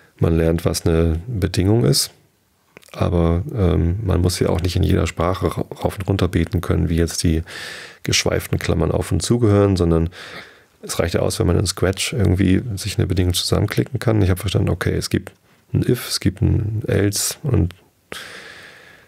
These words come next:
ja, das war's dann. So, und, ähm, Schleifen sind halt auch wichtig so und es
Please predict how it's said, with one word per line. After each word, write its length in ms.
ja, 200
das 160
war's 180
dann. 200
So, 180
und, 540
ähm, 460
Schleifen 420
sind 160
halt 140
auch 140
wichtig 260
so 100
und 180
es 160